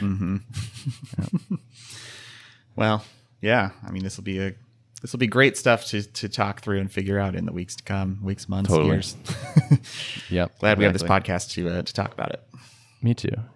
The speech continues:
Speaker 2: Yeah. Thanks for, uh, listening.
Speaker 1: Yeah. Yeah.
Speaker 2: Cool. All right. Notes of the show?
Speaker 1: Notes for the show can be found at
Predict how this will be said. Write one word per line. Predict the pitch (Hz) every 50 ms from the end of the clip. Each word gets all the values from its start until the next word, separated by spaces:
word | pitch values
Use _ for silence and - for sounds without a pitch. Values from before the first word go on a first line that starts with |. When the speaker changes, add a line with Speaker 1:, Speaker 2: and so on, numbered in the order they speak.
| - -
Speaker 2:
Yeah. | - - - 113 123 - - _ _ _ -
Thanks | - - -
for, | - - 98 - - - 104
uh, | 101 107 - _ _ _ -
listening. | - 104 - - 104 98 95 - - - - _ -
Speaker 1:
Yeah. | 95 104 107 98 92 - - _ _ _ _ _
Yeah. | - 104 104 101 101 - _ _ _ _ _ _ _ _ _ _ _ _ _ _ _ - -
Speaker 2:
Cool. | - - - - - - _ - - - - - - - - - - _ -
All | 87 87
right. | 92 90 - - - -
Notes | - 92 95 -
of | 101
the | 104 -
show? | - 113 123 151 143 139 - -
Speaker 1:
Notes | - 110 110
for | - 104
the | 101
show | - 113 110 107
can | - 104
be | 98 98
found | - 92 92 92
at | 92 92